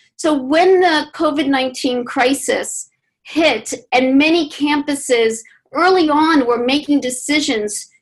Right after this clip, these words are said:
to close campuses and to move instruction online, they were doing so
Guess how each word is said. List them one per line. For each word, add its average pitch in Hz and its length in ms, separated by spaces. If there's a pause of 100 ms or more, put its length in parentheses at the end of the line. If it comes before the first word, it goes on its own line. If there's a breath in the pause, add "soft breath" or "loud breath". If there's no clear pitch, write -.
(120)
to 254 120
close 359 840 (220)
campuses 214 760 (100)
and 233 160
to 254 120
move 311 580 (520)
instruction 247 580
online, 214 720 (480 loud breath)
they 349 100
were 339 180
doing 392 360
so 262 540